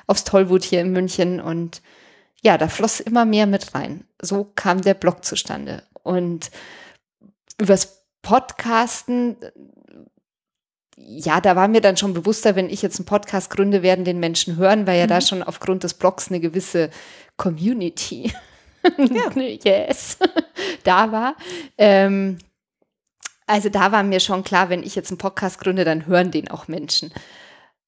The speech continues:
Speaker 1: Aber ich hab einfach so eine Phase gerade, wo ich lieber rede als schreibe.
Speaker 2: Mhm.
Speaker 1: Also während ich ja Schreiben jetzt jahrelang super fand, mag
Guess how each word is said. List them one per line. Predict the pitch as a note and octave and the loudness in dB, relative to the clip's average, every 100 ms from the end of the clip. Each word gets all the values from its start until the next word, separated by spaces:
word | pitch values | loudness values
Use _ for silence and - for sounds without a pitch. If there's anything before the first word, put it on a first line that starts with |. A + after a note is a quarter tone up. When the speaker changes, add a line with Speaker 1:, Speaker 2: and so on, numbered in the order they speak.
| _ _ _ _ _ | _ _ _ _ _
Speaker 1:
Aber | - F#3 A3 A#3 A3+ - | 0 2 4 4 4 2
ich | F#3+ - | -2 0
hab | G3+ - - | 0 0 -4
einfach | F#3 G3+ G3+ | -2 -2 -4
so | - | -2
eine | F#3 F3+ | -2 -2
Phase | - F3+ G3 A3 A#3+ | -2 2 2 2 0
gerade, | G#3 G#3 G3+ A3 G#3+ G3 | 0 0 2 2 2 0
wo | G3 | -2
ich | F3+ | -4
lieber | G3 F#3+ E3+ | -2 0 2
rede | F3+ G#3 A3 | 2 0 2
als | E3+ | 0
schreibe. | - E3+ F3+ D#3+ F3+ - _ _ _ | -2 2 2 0 -8 -12 _ _ _
Speaker 2:
Mhm. | G#3 A3+ - _ _ _ _ | -8 -8 -12 _ _ _ _
Speaker 1:
Also | F3+ F3 - - | 0 0 0 -4
während | E3+ F3+ F#3 | 0 0 0
ich | G3+ | 0
ja | F#3 | 0
Schreiben | - F#3 G#3+ G#3 G#3+ | 2 2 2 0 -4
jetzt | G3+ F3 - | -2 -2 0
jahrelang | F#3 G#3+ G3+ E3 | 2 2 0 0
super | E3 A#3 D4+ | -2 -2 -4
fand, | - D4 C#4 - - | 0 -2 -2 -8 -6
mag | G3 G3 | -4 -2